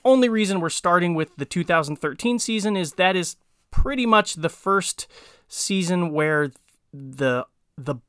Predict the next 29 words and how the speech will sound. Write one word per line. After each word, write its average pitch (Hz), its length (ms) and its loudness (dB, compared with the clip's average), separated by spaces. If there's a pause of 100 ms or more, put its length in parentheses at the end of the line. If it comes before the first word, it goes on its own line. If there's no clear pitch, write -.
bulk 196 440 2
of 156 380 0
the 156 220 -8
events 151 360 0
from 143 200 -6
that 143 180 0
year 135 340 -2
are 123 220 -2
readily 147 400 2
available 131 500 -2
still 127 560 0 (360)
to 135 100 -6
go 143 160 0
back 135 300 -2
and 127 120 -8
watch 123 460 2
on, 117 340 -4 (440)
on 120 180 0
YouTube. 110 520 -4 (400)
There 156 200 2
are 180 480 8
some 185 560 2 (640)
of 156 220 -2
the 151 80 2
live 160 340 6
streams 160 380 -2
from 139 420 0
two 165 220 -8
thousand 143 720 2